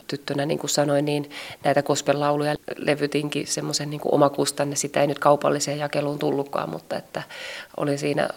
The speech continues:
laulusolistina ja näin, niin niitähän tuli laulettua kirkoissa ja joulukonsertteja tehtyä paljonkin. Eli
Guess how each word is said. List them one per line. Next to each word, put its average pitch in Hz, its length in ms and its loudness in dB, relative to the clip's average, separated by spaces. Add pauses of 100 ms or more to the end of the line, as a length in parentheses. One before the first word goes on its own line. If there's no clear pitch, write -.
(160)
laulusolistina 160 960 2
ja 160 160 0 (460)
näin, 165 260 2
niin 160 160 4
niitähän 165 360 2
tuli 156 200 -2
laulettua 147 500 -2
kirkoissa 147 540 0
ja 147 60 0
joulukonsertteja 143 920 0
tehtyä - 420 -2 (220)
paljonkin. 143 600 -2
Eli 151 260 -6